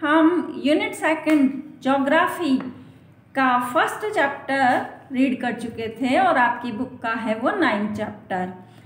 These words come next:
उसी unit second का geography का हम second chapter जो कि tenth chapter के रूप में आपकी book में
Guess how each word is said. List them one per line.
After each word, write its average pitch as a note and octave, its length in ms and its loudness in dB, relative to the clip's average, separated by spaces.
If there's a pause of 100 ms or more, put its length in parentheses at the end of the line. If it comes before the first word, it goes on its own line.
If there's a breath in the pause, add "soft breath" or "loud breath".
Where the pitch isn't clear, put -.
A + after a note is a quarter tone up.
(560 loud breath)
उसी G4+ 460 2
unit D4+ 260 4
second C#4 520 0
का C4 240 4
geography A#3+ 520 0
का A#3+ 200 -2
हम D4 380 0
second F#4 440 -2
chapter B3+ 560 -2
जो D4 120 0
कि C#4 120 -6
tenth F4+ 420 -2
chapter C4 360 -2
के A#3 220 -8
रूप G#3 260 -6
में A3 100 -4
आपकी G#3+ 360 -4
book G3 300 -8
में A#3+ 440 -2